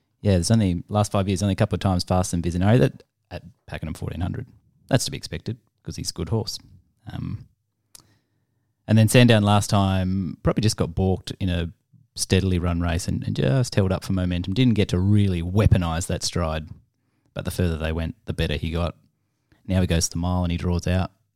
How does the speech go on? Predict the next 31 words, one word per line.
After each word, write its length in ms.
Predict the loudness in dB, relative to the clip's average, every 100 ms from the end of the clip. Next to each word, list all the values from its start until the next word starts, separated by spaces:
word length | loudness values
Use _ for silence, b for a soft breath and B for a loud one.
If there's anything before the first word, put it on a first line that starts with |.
| _
so 260 | _ -10 -4
he 100 | -4
gets 220 | -4 -6
a 40 | -6
chance 360 | -4 -2 -2
to, 300 | -2 -2 -2
um, 420 | -4 -6 -10 -14 -20 _ _ _ _ _ _ _ -18 -18 -6
to 120 | -2
roll 380 | 4 4 4 2
and 100 | 0
keep 220 | 0 2
rolling. 240 | 4 6
It's 100 | 4
a 20 |
good 120 | 4 4
race. 280 | 6 4
Hosier's 520 | 4 2 4 2 0 -4 _ _ _ _ _ _ _ _
early 240 | 2 4 4
favourite. 420 | 2 2 2 0
I 160 | -2 -2
would 120 | 0
have 120 | -4
them 100 | -4
the 100 | -4
other 140 | -4 -2
way 120 | -2
around. 480 | 0 2 2 0 -6 _ _ _ _ _ _ _ _ _ _ _ _ _ _
Not 280 | -6 2 4
a 40 |
lot 340 | 4 2 2 2
of 260 | 0 -6